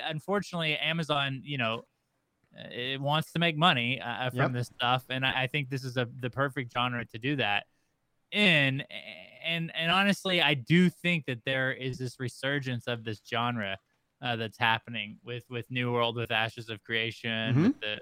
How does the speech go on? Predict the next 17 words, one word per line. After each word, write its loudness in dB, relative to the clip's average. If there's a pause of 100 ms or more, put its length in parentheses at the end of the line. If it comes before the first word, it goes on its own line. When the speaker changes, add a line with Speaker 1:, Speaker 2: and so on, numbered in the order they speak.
Speaker 1:
with -8
the -8
westernization -2
of -4
Lost 0
Ark. 4 (600)
Uh, 0 (200)
all 10
these, 6
you 2
know, 2
like, 0
again, -2 (120)
uh, -2
Final 4
Fantasy 2
fourteen, -2